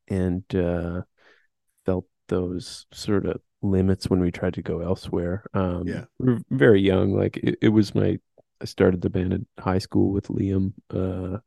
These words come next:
Speaker 1: and, uh, just, you know, didn't have our adult brains yet. They're, they're still playing and stuff, but, um, yeah, I, I think I took from that, that, like,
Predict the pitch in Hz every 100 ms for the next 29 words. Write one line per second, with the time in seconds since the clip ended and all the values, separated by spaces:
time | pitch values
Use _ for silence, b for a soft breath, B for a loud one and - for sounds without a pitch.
0 | _ 104 92 92 87 92 98 92 98 -
1 | _ _ - - _ _ 113 95 - -
2 | _ - - - 95 92 95 90 87 87
3 | - - 107 90 87 - - 87 87 92
4 | 90 - _ 95 90 - 113 113 - 117
5 | - 104 - 95 98 101 101 - 98 104
6 | - - 98 95 95 92 92 - B B
7 | B B B B _ - 131 104 98 -
8 | - 50 - _ 107 - 127 - _ _
9 | _ _ _ _ 101 120 - 98 - -
10 | 98 95 92 104 - 92 92 92 - -
11 | 95 - 90 87 - -